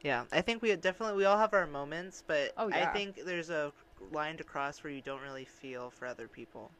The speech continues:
Speaker 2: Yeah.
Speaker 1: And when you don't feel for other people, it's kind of
Speaker 2: I, there is some disconnect, there is
Speaker 1: It makes
Speaker 2: some
Speaker 1: me hard,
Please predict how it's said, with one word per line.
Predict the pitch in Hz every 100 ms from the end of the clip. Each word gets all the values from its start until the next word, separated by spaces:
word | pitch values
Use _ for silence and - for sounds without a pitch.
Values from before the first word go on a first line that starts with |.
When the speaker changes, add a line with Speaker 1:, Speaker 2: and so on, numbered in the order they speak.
| -
Speaker 2:
Yeah. | 208 196 151 - - - - - _ _ - - - - - - -
Speaker 1:
And |
when | 160 165
you |
don't | 151 165 -
feel | 185
for | 170 170
other | 151
people, | 131 143 135 156 151
it's | 131 -
kind | - 139 135
of | 127 123 - - - - - - - - - - - -
Speaker 2:
I, | - 220 220 -
there | 214
is | 220 208
some | - - 254 247
disconnect, | 220 202 - 190 190 185 - -
there | 175 170
is | 170 170 - - - 185
Speaker 1:
It | 190
makes | 214 175
Speaker 2:
some | 220
Speaker 1:
me | 208
hard, | 190 180 185 175